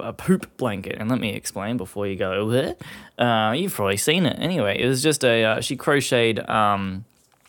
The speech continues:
an enormous blanket, an enormous blanket that took thousands of hours.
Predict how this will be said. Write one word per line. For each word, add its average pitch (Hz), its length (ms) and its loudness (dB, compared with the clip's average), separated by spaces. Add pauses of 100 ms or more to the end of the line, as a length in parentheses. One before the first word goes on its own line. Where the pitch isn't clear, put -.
(240)
an 117 240 -2
enormous 160 540 4
blanket, 117 480 -2
an 127 100 -4
enormous 156 920 2
blanket 107 360 -2
that 120 140 -8
took 123 260 -4
thousands 139 880 2
of 98 80 0
hours. 104 520 0